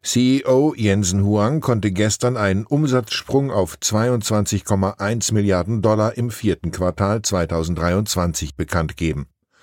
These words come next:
Das entspricht einem Zuwachs um zweihundertfünfundsechzig Prozent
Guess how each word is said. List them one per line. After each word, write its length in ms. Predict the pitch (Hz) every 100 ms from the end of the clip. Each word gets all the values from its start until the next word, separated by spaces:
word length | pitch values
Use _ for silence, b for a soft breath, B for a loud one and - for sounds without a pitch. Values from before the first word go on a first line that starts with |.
| b b b
Das 160 | - 107
entspricht 580 | 127 107 - 127 151 101
einem 240 | 98 87
Zuwachs 540 | - 117 110 117 110
um 180 | 110 104
zweihundertfünfundsechzig 1300 | - 107 104 110 104 - - 143 113 98 101 92 98 -
Prozent 500 | 101 92 110 110